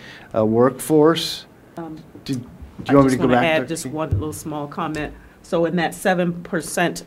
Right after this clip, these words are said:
Speaker 2: Af-, African American, five percent are African American male,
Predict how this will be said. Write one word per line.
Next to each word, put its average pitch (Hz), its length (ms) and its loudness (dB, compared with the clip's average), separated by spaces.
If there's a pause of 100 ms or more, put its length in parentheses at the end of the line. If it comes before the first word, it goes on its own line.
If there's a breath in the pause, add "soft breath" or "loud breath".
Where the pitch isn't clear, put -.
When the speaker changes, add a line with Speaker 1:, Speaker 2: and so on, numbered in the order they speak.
Speaker 2:
Af-, 165 240 2 (220)
African 185 280 -2
American, 175 800 -4 (200)
five 180 280 4
percent 170 540 -2 (160)
are 147 420 -2
African 165 280 -2
American 156 480 -4
male, 165 320 -2